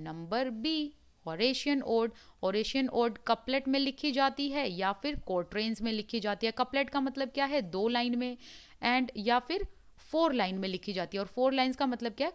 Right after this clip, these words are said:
क्वाट्रेन्स। ठीक है, चलिए, नेक्स्ट क्वेश्चन है, in the first number of the Tatler,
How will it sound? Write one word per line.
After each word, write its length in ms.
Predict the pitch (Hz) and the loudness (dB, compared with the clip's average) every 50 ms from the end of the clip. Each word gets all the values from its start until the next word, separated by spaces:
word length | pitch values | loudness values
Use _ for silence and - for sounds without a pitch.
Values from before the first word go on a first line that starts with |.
| - - | -2 -2
क्वाट्रेन्स। 720 | 202 190 190 - - 214 196 170 160 160 156 - - - - - - - | 0 0 -2 -2 -4 -4 -4 -4 -4 -6 -8 -10 -14 -16 -20 -20 -16 -12
ठीक 200 | - 240 233 - | -10 -10 -8 -6
है, 100 | 392 440 - - - - - _ - - | -8 -10 -10 -14 -20 -20 -20 _ -20 -8
चलिए, 340 | - 208 180 180 - - - - | -6 -6 -6 -6 -8 -10 -10 -8
नेक्स्ट 360 | 214 208 226 240 - - - | -6 -6 -6 -6 -6 -10 -6
क्वेश्चन 440 | - 240 233 233 - - 254 247 247 | -4 -4 -2 -2 -4 -4 -2 0 0
है, 180 | 254 285 403 - - _ - - - - - - - - - - - - - - - - - - - - - - | 0 -2 -2 -6 -12 _ -20 -20 -20 -20 -20 -20 -20 -20 -20 -20 -20 -20 -20 -20 -20 -20 -20 -20 -20 -10 -4 -2
in 120 | 247 254 | 0 2
the 100 | 254 330 | 4 2
first 440 | 330 330 - 320 349 381 - - - 254 | 2 4 6 8 8 8 6 2 0 2
number 360 | 226 202 190 196 202 220 233 - - - | 2 2 0 0 2 0 0 0 -2 -4
of 260 | 190 175 160 185 233 - - - - 185 | -4 -2 0 -2 -2 -2 -6 -12 -14 -4
the 160 | 180 220 220 220 - - 226 | 0 0 0 0 0 0 2
Tatler, 520 | 220 247 240 - 202 170 165 175 214 269 | 2 2 0 -2 -4 -4 -2 -2 -4 -4